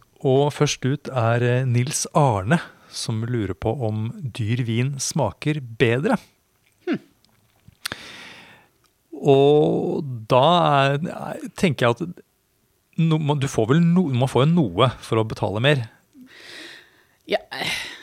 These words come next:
Speaker 1: Og hva er det du får da, Anne? Hva er det liksom du kan forvente hvis du betaler mer for vin?
Speaker 2: Ja, hvis vi da legger i bedre at det er en slags sånn derre objektiv kvalitet i det da.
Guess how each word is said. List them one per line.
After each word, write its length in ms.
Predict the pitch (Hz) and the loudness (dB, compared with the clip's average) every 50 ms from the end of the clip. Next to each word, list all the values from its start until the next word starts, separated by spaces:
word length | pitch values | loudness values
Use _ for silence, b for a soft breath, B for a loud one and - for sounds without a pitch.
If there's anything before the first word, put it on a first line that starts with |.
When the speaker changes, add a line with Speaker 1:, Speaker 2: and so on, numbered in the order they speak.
| B B | B B
Speaker 1:
Og 60 | 139 | 2
hva 80 | 123 131 | 4 4
er 20 | 131 | 4
det 80 | 151 | 2
du 60 | - - | 0 2
får 180 | 120 120 113 | 2 4 4
da, 140 | 107 107 107 104 - | 4 4 2 2 0
Anne? 240 | 127 117 123 131 120 B B B B B B B _ | 0 2 2 2 0 B B B B B B B _
Hva 100 | - 117 | 0 2
er 40 | 117 | 4
det 140 | 135 143 - | 4 2 2
liksom 160 | 127 123 120 | 0 -2 0
du 80 | 123 123 | -2 -2
kan 100 | - 135 | -2 -2
forvente 800 | - - 156 - 113 95 87 85 - _ _ - 127 123 123 131 135 | -2 -2 -2 0 -2 -4 -4 -8 -16 _ _ 0 0 0 0 -2 -4
hvis 220 | 131 123 117 - - | -6 -6 -6 -6 -6
du 80 | - 120 | -8 -8
betaler 760 | 107 - - _ - - - 110 90 87 87 87 98 120 | -8 -10 -14 _ -14 -6 -4 -4 -2 -2 -4 -2 -2 -2
mer 320 | 113 104 92 87 90 104 104 | -2 -2 -4 -4 -4 -6 -6
for 300 | - - - 113 104 104 | -8 -6 -4 -4 -2 -2
vin? 240 | 95 92 98 95 92 - _ _ _ _ - B B B B B B B B B B B B B | -4 -6 -8 -10 -12 -16 _ _ _ _ -20 B B B B B B B B B B B B B
Speaker 2:
Ja, 120 | - 175 - | -6 -6 -4
hvis 240 | - 175 208 202 - | -4 -4 -6 -4 -4
vi 80 | 233 | -4
da 160 | 202 196 202 202 | -2 0 0 0
legger 340 | 190 180 170 175 196 190 - | 0 -2 -2 -4 -4 -6 -6
i 200 | - 170 165 170 - | -6 -6 -6 -8 -10
bedre 840 | 160 151 160 - - 156 156 156 170 190 190 185 190 180 165 156 - | -12 -16 -12 -8 -6 -6 -4 -4 -6 -6 -6 -6 -4 -4 -4 -4 -6
at 140 | 156 - - | -10 -12 -10
det 80 | - 160 | -10 -8
er 60 | 160 | -8
en 60 | 156 | -8
slags 320 | 156 - - 165 160 - - | -10 -10 -12 -12 -12 -10 -10
sånn 140 | 160 156 147 | -8 -8 -8
derre 160 | 139 156 - - _ _ _ _ _ - | -10 -12 -14 -14 _ _ _ _ _ -10
objektiv 1200 | 190 180 180 _ _ _ _ - - 160 - - - - - _ - - - - - 165 - - | -10 -10 -10 _ _ _ _ -12 -12 -12 -12 -14 -20 -20 -20 _ -20 -16 -16 -16 -16 -16 -18 -10
kvalitet 600 | - 190 165 160 156 - - 175 156 - - - | -8 -6 -6 -6 -6 -8 -8 -10 -10 -10 -12 -12
i 40 | 143 | -12
det 120 | 147 151 143 | -12 -12 -12
da. 120 | 139 | -12